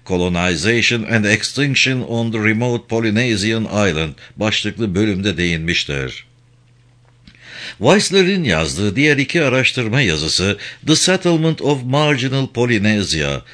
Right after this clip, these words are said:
New Evidence from Henderson Island, Journal of Field Archaeology, yirmi bir,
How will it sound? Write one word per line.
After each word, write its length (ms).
New 440
Evidence 500
from 280
Henderson 720
Island, 320
Journal 420
of 240
Field 360
Archaeology, 1000
yirmi 400
bir, 340